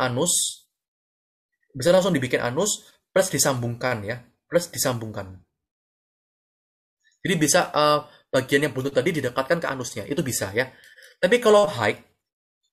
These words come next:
ini nggak bisa teman-teman ya. Kalau high, dia harus dibikin, eh, stoma dulu ya.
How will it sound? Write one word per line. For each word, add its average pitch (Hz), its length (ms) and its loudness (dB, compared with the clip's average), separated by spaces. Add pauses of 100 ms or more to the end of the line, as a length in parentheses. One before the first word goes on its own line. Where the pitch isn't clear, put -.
(420)
ini 196 160 0
nggak 170 160 4
bisa 131 480 0
teman-teman 101 400 -8
ya. - 20 -14 (340)
Kalau 190 260 6
high, 123 260 0 (480)
dia 196 200 4
harus 165 280 0
dibikin, 147 560 -2
eh, 151 520 2 (360)
stoma 160 440 0
dulu 127 240 -4
ya. 113 160 -6